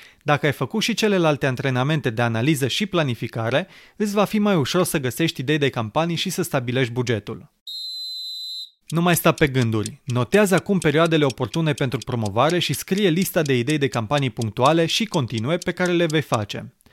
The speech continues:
Mai apoi, stabilește bugetele necesare pentru realizarea acestora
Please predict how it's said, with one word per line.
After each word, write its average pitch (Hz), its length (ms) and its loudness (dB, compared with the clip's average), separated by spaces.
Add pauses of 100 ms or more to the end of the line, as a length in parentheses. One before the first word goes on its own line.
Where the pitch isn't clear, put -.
(300)
Mai 208 180 4
apoi, 170 280 4
stabilește 156 600 2
bugetele 139 480 0
necesare 131 540 0
pentru 190 360 0
realizarea 123 480 2
acestora 151 580 0